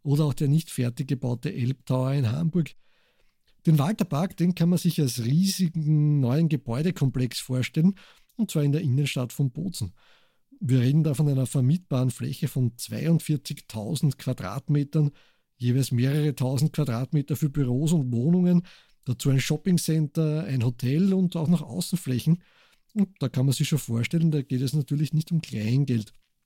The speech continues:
Im Jahr zweitausendsiebzehn hat man das Projekt in der Signa Prime Bilanz mit rund zweihundertvierzig Millionen Euro bewertet. Zweitausendeinundzwanzig waren es dann schon dreihundertfünfundvierzig Millionen. Und bei Fertigstellung, äh, da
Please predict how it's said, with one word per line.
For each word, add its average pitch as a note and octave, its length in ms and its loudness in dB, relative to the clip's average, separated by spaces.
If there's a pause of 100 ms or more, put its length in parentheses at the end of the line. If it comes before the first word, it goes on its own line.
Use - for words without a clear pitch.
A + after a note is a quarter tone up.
(720)
Im D3 140 4
Jahr F3+ 120 4
zweitausendsiebzehn F#3 760 0
hat D#3+ 160 -2
man D3+ 100 0
das C#3 160 -4
Projekt C3+ 380 -6
in C#3+ 80 0
der C#3+ 120 0
Signa D3+ 320 -2
Prime A#2+ 320 -2
Bilanz C#3 440 -2 (460)
mit C#3 180 -2
rund D#3+ 280 2
zweihundertvierzig D3 1120 0
Millionen D3+ 460 2
Euro D3+ 300 0
bewertet. E3+ 500 -2 (640)
Zweitausendeinundzwanzig F3+ 960 2
waren D#3 160 2
es E3 60 2
dann F3 160 0
schon E3 180 0
dreihundertfünfundvierzig D#3 1160 0
Millionen. C3+ 440 2 (640)
Und F#3+ 320 0
bei C3 120 0
Fertigstellung, F3+ 960 0
äh, - 160 -4
da C#3+ 380 0